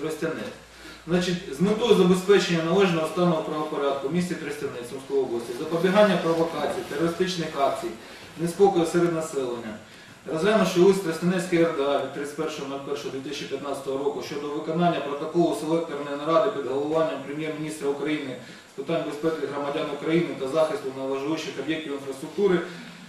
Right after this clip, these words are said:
значить, керуючись законом України про місцеве самоврядування, виконком міської ради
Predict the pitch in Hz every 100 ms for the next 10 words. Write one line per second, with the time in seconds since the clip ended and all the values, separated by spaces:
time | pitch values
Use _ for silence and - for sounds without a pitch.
0 | - - - - - - - - - 151
1 | 151 175 - 196 196 175 170 147 175 185
2 | 175 165 175 175 165 156 165 185 170 165
3 | 160 160 156 180 214 170 - 175 175 190
4 | 170 - 170 165 185 175